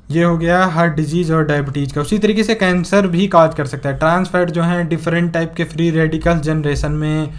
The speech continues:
और डीएनए को डैमेज कराने वाले कंपाउंड के जनरेशन में डायरेक्टली, इनडायरेक्टली भूमिका निभाते हैं। तो इससे क्या होगा कि जब वो कंपाउंड जो कि हमारे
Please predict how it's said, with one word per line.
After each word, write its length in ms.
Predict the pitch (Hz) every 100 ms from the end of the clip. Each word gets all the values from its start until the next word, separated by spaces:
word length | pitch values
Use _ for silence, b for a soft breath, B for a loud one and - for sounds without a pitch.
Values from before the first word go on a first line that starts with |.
| B B -
और 360 | 139 147 147
डीएनए 440 | 131 156 156 160 165
को 140 | 160
डैमेज 420 | 156 151 160 160
कराने 340 | - 151 151 151
वाले 180 | 147
कंपाउंड 460 | 151 151 143 151 151
के 100 | 147
जनरेशन 460 | 139 139 135 139 139
में 240 | 143 165
डायरेक्टली, 400 | 143 139 131 143
इनडायरेक्टली 640 | 143 131 127 127 - 170 190
भूमिका 360 | 156 151 156
निभाते 360 | 160 160 170 180
हैं। 220 | 180 131 B B B B
तो 100 | 151
इससे 280 | 165 - 214
क्या 120 | 214
होगा 360 | 202 196 196 214 208 B B -
कि 320 | 185 202 208
जब 320 | 180 180 165 135
वो 220 | 147 180
कंपाउंड 600 | 180 170 165 170 175 180
जो 160 | 175 165
कि 260 | 160 180 180
हमारे 360 | 165 165 165